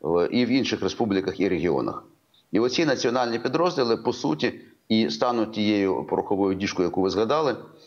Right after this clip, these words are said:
а, яка підірве Росію. Тому що проти кого вони обернуть свою зброю – це дуже велике питання. Е, в тисяча дев'ятсот сімнадцятому році, е, саме такі, е, національні підрозділи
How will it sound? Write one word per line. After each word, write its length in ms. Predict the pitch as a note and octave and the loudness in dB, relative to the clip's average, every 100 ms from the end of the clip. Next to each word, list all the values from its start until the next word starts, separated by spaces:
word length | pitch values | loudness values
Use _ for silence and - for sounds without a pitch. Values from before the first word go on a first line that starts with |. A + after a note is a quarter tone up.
| - _ - | -20 _ -6
а, 640 | D#2 F2 F2 F2+ F2+ F2+ F2+ | 0 2 4 4 4 2 2
яка 320 | G2 A#2 A2+ | 0 0 0
підірве 500 | A2+ G#2 G#2 G2+ G2+ | 0 0 2 2 2
Росію. 420 | F2+ - D2+ C2 | 0 -2 -4 -2
Тому 240 | B1 E2+ F#2+ | 0 0 0
що 480 | - G#2 G2 F#2+ | 2 2 4 2
проти 340 | F#2 B2 C#3 C3 | 0 -2 0 -2
кого 280 | C#3 B2 G#2 | 0 0 0
вони 280 | G#2 A2+ | 2 2
обернуть 460 | - F2+ G2+ G#2 G#2 | 2 2 0 0 0
свою 220 | G#2 A2+ | 0 0
зброю – 380 | G#2+ C#3 D#3 A#2+ - - | 2 2 2 0 -6 -6
це 120 | G#2 | -4
дуже 260 | F2 B2 G#2+ | 0 0 2
велике 380 | F2+ F#2 F2+ | 2 0 0
питання. 400 | E2 D#2 A1 G1+ - - _ _ _ _ - | -2 -2 -2 -4 -10 -16 _ _ _ _ 0
Е, 120 | D#2 | 0
в 80 | - | 0
тисяча 360 | D#3 D#3 - | -2 0 0
дев'ятсот 420 | A2 A#2+ A#2+ B2 - | 0 0 0 -2 -2
сімнадцятому 680 | A#2+ A#2+ D3+ D#3+ - A#2 | -2 0 0 -2 -2 0
році, 340 | G#2 F#2+ - D#2 - - _ - | 2 0 -2 -8 -10 -20 _ -2
е, 140 | E2+ - | 0 0
саме 380 | - C3+ C3 | 0 0 0
такі, 560 | B2+ B2 - C3 G2 - - _ - | -2 -4 -2 0 0 -2 -16 _ -2
е, 420 | D#2+ E2 E2+ D#2+ | 0 2 2 2
національні 580 | G2+ - A2+ G#2+ G2 F#2 | 0 0 0 2 0 -2
підрозділи 600 | G#2+ C3 C3 B2 G#2 | 0 0 2 2 0